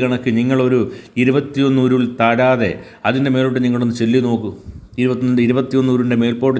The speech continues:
നിങ്ങളൊന്ന് ചൊല്ലി നോക്ക്. അത്ഭുതകരമായിട്ട് നിങ്ങൾക്ക്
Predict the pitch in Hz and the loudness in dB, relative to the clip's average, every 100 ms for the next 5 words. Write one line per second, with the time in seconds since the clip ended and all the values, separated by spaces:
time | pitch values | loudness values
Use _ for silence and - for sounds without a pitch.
0 | 123 120 120 113 113 123 120 110 107 92 | 0 0 -2 -2 -2 0 0 -2 -4 -10
1 | - _ _ - - 127 139 - 156 165 | -18 _ _ -10 0 2 2 0 0 2
2 | 156 151 147 143 135 131 123 123 120 117 | 2 2 0 0 0 0 -2 -4 -2 -4
3 | 113 | -4